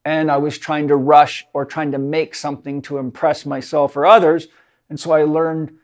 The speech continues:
to just be in the act of creativity without putting any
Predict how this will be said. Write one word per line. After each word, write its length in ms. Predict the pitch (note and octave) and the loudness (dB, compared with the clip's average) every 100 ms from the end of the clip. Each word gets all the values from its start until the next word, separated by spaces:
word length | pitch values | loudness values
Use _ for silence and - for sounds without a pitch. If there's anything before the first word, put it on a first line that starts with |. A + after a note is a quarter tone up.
| _ _ - | _ _ -10
to 100 | D3+ | -4
just 380 | D#3 E3 - C3+ | -2 -2 -4 -4
be 160 | F3 E3 - | -2 -4 -6
in 160 | F3+ | -4
the 180 | E3+ - | -4 -4
act 320 | D#3 E3 D#3+ | -2 -2 -2
of 140 | D3+ - | -8 -8
creativity 720 | - E3 D3 C#3+ G#3+ A3 E3+ | -6 -2 -2 -2 0 2 0
without 380 | D#3 D#3 D#3+ - | 0 0 -2 -4
putting 300 | - D#3+ D#3 | -10 -8 -8
any 260 | D#3 C#3+ | -8 -8